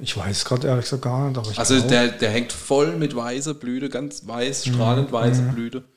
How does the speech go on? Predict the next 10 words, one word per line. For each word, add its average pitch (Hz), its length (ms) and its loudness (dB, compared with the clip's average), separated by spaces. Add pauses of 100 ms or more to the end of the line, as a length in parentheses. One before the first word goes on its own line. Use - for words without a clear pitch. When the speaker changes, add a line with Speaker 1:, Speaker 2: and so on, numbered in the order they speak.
(380)
Speaker 2:
Und 107 80 -4
entweder 110 380 0
ist 107 100 0
er 104 100 -8
Zwetschge 98 440 -2
oder 107 300 2
Pfirsich. 98 520 -8
Speaker 1:
Mhm. 117 160 -10
Speaker 2:
Äh, 107 720 4
Pflaume. 95 440 -2